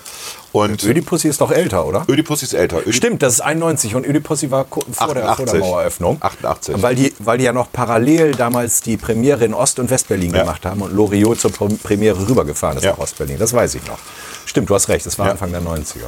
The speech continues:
Speaker 1: Also, äh, einundneunzig, und was halt auffällig ist, wobei ich auch denke, dass das komplett inszeniert ist, aber wenn du dir die Gäste in den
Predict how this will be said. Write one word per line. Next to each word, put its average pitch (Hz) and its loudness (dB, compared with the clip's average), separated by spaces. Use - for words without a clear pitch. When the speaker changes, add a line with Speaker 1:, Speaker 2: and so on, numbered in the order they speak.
Speaker 1:
Also, 90 2
äh, 87 4
einundneunzig, 101 0
und 104 -2
was 107 -2
halt - -4
auffällig 110 0
ist, - 0
wobei 98 2
ich - -6
auch 98 -2
denke, - 0
dass 90 0
das 95 -2
komplett - -4
inszeniert 110 0
ist, 82 0
aber 90 2
wenn 95 -4
du 95 0
dir 98 -2
die 104 -2
Gäste 127 2
in 107 0
den 104 2